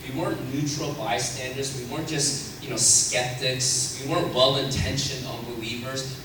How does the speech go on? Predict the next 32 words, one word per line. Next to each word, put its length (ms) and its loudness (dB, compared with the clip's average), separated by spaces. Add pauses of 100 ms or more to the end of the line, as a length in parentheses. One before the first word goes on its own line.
We 100 2
were 120 0
hostile 800 0
to 220 -8
God. 220 -6 (280)
We 120 0
hated 800 2
everything 680 -2
he 320 -6
is 220 -2
and 80 -4
everything 420 -2
he 40 -6
represented. 680 -4 (240)
And 120 -4
here's 320 6
the 80 0
reason 240 0
why 220 -2
we 80 -4
don't 220 -4
like 240 -6
God. 200 -4 (400)
Here's 220 6
the 60 0
reason 220 0
why 140 4
my 320 2
sons 440 0
don't 160 -2
like 220 -6
God. 280 -4